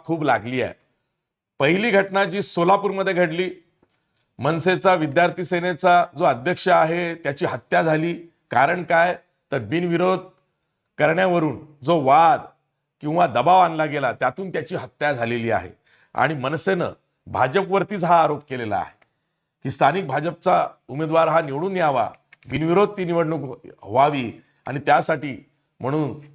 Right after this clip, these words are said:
मनसे विद्यार्थी सेनेचा सोलापूरचा जो अध्यक्ष आहे सरवदे नावाचा, त्याच्यावरती दबाव आणला गेला. त्या दबावातून, वादातून त्याची हत्या झालेली आहे. राज ठाकरे चिडलेत. दुसरी घटना पुढे आली की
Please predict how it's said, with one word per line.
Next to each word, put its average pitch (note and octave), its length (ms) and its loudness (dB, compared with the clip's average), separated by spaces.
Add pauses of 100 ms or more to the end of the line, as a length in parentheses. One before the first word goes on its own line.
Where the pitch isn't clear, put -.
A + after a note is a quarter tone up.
(1000)
मनसे C#3+ 320 -2
विद्यार्थी C#3+ 440 -2
सेनेचा C#3+ 400 -4
सोलापूरचा C#3+ 640 -4
जो C#3 80 -4
अध्यक्ष B2 400 -6
आहे G2+ 200 -2 (400)
सरवदे B2+ 340 -2
नावाचा, A2 400 0 (460)
त्याच्यावरती C3 420 -4
दबाव B2 280 2
आणला C#3+ 160 -2
गेला. C#3 220 0
त्या C3+ 220 0
दबावातून, C3+ 600 -2
वादातून A#2+ 580 -2
त्याची - 460 -8
हत्या A2+ 320 -2
झालेली G#2+ 380 -4
आहे. - 260 -6 (140)
राज A2+ 260 0
ठाकरे A2 240 -6
चिडलेत. E2 580 -14 (500)
दुसरी F3+ 260 2
घटना A3 280 2
पुढे G#3+ 240 2
आली G3 300 2
की - 1300 -6